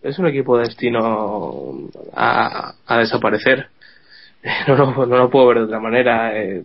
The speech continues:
puede estar ahí durante un tiempo, pero es que no,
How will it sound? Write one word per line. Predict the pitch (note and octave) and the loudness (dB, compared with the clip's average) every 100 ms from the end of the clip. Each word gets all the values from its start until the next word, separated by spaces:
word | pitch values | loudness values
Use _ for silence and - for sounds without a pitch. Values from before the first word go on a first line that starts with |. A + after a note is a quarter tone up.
| _ | _
puede | - A#2+ | 2 2
estar | A#2+ B2+ B2 | 4 2 4
ahí | A#2+ B2 B2+ B2 A#2+ | 4 4 4 4 4
durante | A#2+ A#2 A#2 | 2 -2 -6
un | A#2+ | -8
tiempo, | A#2 B2 B2 C#3+ C#3+ | 0 0 2 0 2
pero | A#2+ A#2 | 0 0
es | |
que | - A#2+ | -2 2
no, | B2+ C3+ C3 | 4 4 4